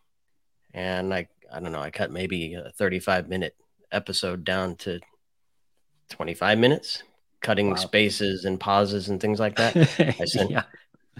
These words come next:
Speaker 1: I sent it to the, to the guest. They're like, "What the hell did you do?" <laughs>
Speaker 2: <laughs> This isn't the same interview. What happened?
Speaker 1: This isn't the same interview.
Speaker 2: <laughs> Yeah.
Speaker 1: It sounds really rushed and weird.
Speaker 2: Yeah.
Speaker 1: Um, I don't want it to go out. And I'm like,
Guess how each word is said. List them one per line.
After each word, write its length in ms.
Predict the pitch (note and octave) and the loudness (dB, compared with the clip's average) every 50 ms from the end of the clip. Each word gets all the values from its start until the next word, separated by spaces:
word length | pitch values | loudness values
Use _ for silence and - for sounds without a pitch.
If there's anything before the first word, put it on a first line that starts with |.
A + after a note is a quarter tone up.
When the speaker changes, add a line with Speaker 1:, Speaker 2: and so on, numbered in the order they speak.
| - - - - | -18 -18 -16 -12
Speaker 1:
I 60 | - - | -10 -2
sent 320 | - - B2+ C3 C3+ C3 | 6 8 8 8 8 8
it 100 | B2+ - | 4 2
to 160 | - - A2+ A2+ | 4 4 4 6
the, 220 | A#2+ C#3 A#2 - - - | 6 6 4 4 0 2
to 140 | - A#2+ | 2 4
the 100 | G#2 G2+ | 4 4
guest. 300 | F#2+ A2 B2 B2 B2+ - | 6 8 8 8 6 6
They're 120 | - G#2 G2+ | 4 4 6
like, 220 | G2+ F#2+ F#2 - _ _ | 6 4 2 0 _ _
"What 140 | - B2+ - | -16 -14 -10
the 80 | - C3+ | -6 -6
hell 80 | B2+ | -4
did 140 | G#2 G2 F2 | -4 -4 -6
you 80 | F2+ D#2+ | -6 -4
do?" 220 | G2 A#2 B2 - - | -4 -4 -4 -4 -8
<laughs> 60 | _ _ - | _ _ -2
Speaker 2:
<laughs> 0 | - - F3 - - - D3 - - - G#3+ E3+ - - - A3+ F#3+ E3+ - | 6 6 6 6 6 2 2 6 10 10 10 10 10 10 10 10 10 12 10
This 180 | G3+ F#3+ D#3+ - | 10 10 10 8
isn't 220 | F3 D#3 D#3+ C#3+ | 8 6 6 6
the 80 | C#3+ C3+ | 4 4
same 240 | - E3 C#3+ B2+ B2+ | 6 6 6 6 6
interview. 380 | D#3+ G#3 C3 A2 G#2 F#2+ F#2 | 4 2 2 0 0 -2 0
What 120 | G#2 C3+ D3+ | 0 2 2
happened? 320 | E3+ F3+ - - A2+ - | 2 0 -2 -4 -4 -2
Speaker 1:
This 400 | - - - - A#3+ F#3+ B2+ C#3 F4 | -2 0 4 6 6 6 6 6 6
isn't 200 | C4+ F3+ D3+ C#3 | 6 8 8 6
the 100 | C#3+ C#3 | 4 4
same 280 | - D3 B2+ C3 B2+ | 6 8 8 8 8
interview. 400 | B2+ B2 B2 A#2+ B2 A#2+ B2 B2 A#2+ - | 8 8 8 6 6 6 6 4 2 -2
Speaker 2:
<laughs> 100 | _ - | _ 2
Yeah. 120 | C3 C#3+ F3 | 4 4 4
Speaker 1:
It 40 | G3+ | 4
sounds 360 | - B2 A#2 B2 B2+ B2 A#2+ | 4 4 6 8 8 6 6
really 300 | A#2 A#2 B2+ B2+ B2 A#2+ | 4 4 4 4 4 4
rushed 440 | A2+ A2 A#2+ A#2+ B2 A2+ - - - | 2 2 4 4 4 2 0 -4 -4
and 160 | A2 G#2+ A2 A2 | -4 -2 0 0
weird. 480 | A#2 A#2 A#2+ A#2+ A#2+ A#2 A#2 G#2+ - - | 0 2 2 2 2 0 -2 -4 -6 -4
Speaker 2:
Yeah. 220 | A2 G#2 A2+ B2+ - - _ - - | 0 0 0 0 -2 -6 _ -10 -6
Speaker 1:
Um, 540 | G2+ G2+ G2+ G#2 G#2 G#2+ G#2+ G#2+ G#2 F#2+ - _ _ _ _ _ _ | -2 0 0 2 2 0 0 -2 -6 -8 -10 _ _ _ _ _ _
I 140 | - - A2+ | -4 -2 0
don't 120 | A2 G2+ G2+ | 0 0 0
want 160 | G2 F#2+ F#2+ | 0 -2 -4
it 80 | F#2 - - | -6 -8 -10
to 60 | E2+ | -12
go 120 | D#2 E2 | -10 -10
out. 160 | F2+ D#2 - _ _ _ _ _ _ _ _ _ _ _ - | -10 -12 -14 _ _ _ _ _ _ _ _ _ _ _ -20
And 100 | - - | -18 -12
I'm 60 | - | -8
like, 120 | - A2+ | -6 -4